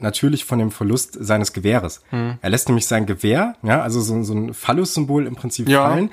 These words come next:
Speaker 2: ja.
Speaker 1: und verliert sozusagen durch den Krieg immer weiter seine Männlichkeit,
Speaker 2: Mhm.
Speaker 1: sozusagen, ne? Also, dass dieses klassische Bild von diesem Krieger, der in die Schlacht,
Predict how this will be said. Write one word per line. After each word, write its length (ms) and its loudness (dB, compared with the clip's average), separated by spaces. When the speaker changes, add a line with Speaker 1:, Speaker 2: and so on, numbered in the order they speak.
Speaker 2:
ja. 120 -2
Speaker 1:
und 140 -4
verliert 360 2
sozusagen 540 -2
durch 460 0
den 140 0
Krieg 360 0
immer 180 2
weiter 280 2
seine 200 2
Männlichkeit, 640 -2
Speaker 2:
Mhm. 80 -2
Speaker 1:
sozusagen, 420 0
ne? 140 -2
Also, 120 -4
dass 120 -4
dieses 260 -2
klassische 460 0
Bild 260 4
von 160 -4
diesem 280 2
Krieger, 420 4
der 140 0
in 60 -4
die 100 -2
Schlacht, 380 0